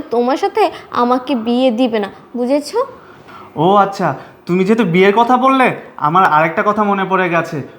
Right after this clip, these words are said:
Speaker 2: শোনো না, তোমার আর আমার কথা আমি আমার বাবা মাকে বলে দিয়েছি, তারা কিন্তু শুনে রাজি হয়ে গেছে। এখন তুমি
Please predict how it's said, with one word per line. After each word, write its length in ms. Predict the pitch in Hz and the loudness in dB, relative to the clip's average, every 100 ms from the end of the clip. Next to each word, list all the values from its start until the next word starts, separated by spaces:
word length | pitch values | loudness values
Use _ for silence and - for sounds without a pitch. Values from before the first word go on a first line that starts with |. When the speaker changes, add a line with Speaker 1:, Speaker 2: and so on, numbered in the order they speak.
| - | -12
Speaker 2:
শোনো 180 | - 220 226 | -4 0 2
না, 60 | 156 - - - | 2 -2 -14 -8
তোমার 260 | 151 156 175 | -4 0 2
আর 80 | 190 - 147 | 2 2 0
আমার 180 | 165 185 | 0 0
কথা 200 | 220 226 160 - | 2 2 0 0
আমি 120 | 156 180 | 0 2
আমার 120 | 196 185 | 2 2
বাবা 140 | 170 180 | 2 2
মাকে 180 | 196 208 202 | 0 0 0
বলে 120 | 214 | 0
দিয়েছি, 280 | 208 180 - 127 - - - | 0 -2 -4 -12 -14 -10 0
তারা 160 | 143 160 | 0 0
কিন্তু 180 | 196 196 220 | -2 -2 0
শুনে 160 | 214 214 185 | 2 4 2
রাজি 200 | 180 208 | 2 2
হয়ে 140 | 202 190 | 2 2
গেছে। 220 | 180 175 139 - - - 147 | 0 -2 -8 -10 -20 -6 0
এখন 140 | 196 196 | 0 2
তুমি 180 | 196 | 2